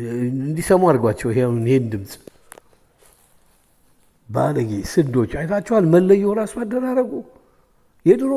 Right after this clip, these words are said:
አብዮት ጥበቃ እንደዚህ ነበር የሚያደርጉት። አብዮት ጥበቃ ታስታውሳላችሁ? የእኛ ትውልድ <laughs> ሰፈር ውስጥ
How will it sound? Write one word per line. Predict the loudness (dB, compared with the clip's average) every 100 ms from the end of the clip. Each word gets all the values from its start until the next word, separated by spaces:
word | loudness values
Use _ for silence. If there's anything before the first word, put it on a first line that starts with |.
| 4
አብዮት | 4 0
ጥበቃ | 0 -2 0 2
እንደዚህ | 4 4 4
ነበር | 2 2 2
የሚያደርጉት። | 2 0 -6 -10 -18 -20 _ _ _ -8
አብዮት | -4 -4
ጥበቃ | -4 -6 -4
ታስታውሳላችሁ? | -4 -4 -6 -4 0 0 0 -2
የእኛ | -4 -2 -2 -2
ትውልድ | -4 -8 -10 -18 _ _ _ _ -8
<laughs> | -8 -8 -14 -16 -20 -20 _
ሰፈር | -4 2 2
ውስጥ | 0 -2